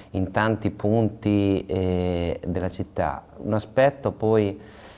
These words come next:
che mi sento di dire in un evento anche così importante, di quello che è stato anche detto m-, molto bene da Zanellati e dal dottor Cariani,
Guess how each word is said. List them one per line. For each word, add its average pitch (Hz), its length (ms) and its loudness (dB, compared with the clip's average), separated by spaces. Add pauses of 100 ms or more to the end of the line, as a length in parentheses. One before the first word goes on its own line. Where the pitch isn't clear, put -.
che - 100 -4
mi 101 140 0
sento 104 260 0
di 98 120 2
dire 107 220 4
in 95 60 2
un 92 140 2
evento 95 440 0
anche 92 320 0
così 95 180 -2
importante, 98 760 0
di 90 140 -4
quello 98 180 2
che - 80 -8
è - 20 -4
stato 95 280 -2
anche 92 320 -2
detto 92 680 -4
m-, 76 280 -4
molto 98 420 0
bene 98 840 0 (140)
da 90 120 0
Zanellati 95 1000 2
e 98 140 2
dal 98 140 0
dottor 98 340 0
Cariani, 117 800 4